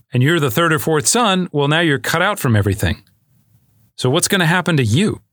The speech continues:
So there's a lot of reasons to like this Code Napoleon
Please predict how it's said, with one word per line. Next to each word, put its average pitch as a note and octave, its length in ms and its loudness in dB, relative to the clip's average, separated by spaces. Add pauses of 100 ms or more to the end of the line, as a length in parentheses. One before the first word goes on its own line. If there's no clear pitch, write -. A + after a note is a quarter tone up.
(600)
So D#3+ 120 -2
there's F3+ 160 0
a G3+ 60 0
lot C#4 180 0
of C4 120 0
reasons E3 320 2
to C#3+ 100 0
like C3+ 380 -2
this A2+ 180 0
Code A#2 240 0
Napoleon A2 720 0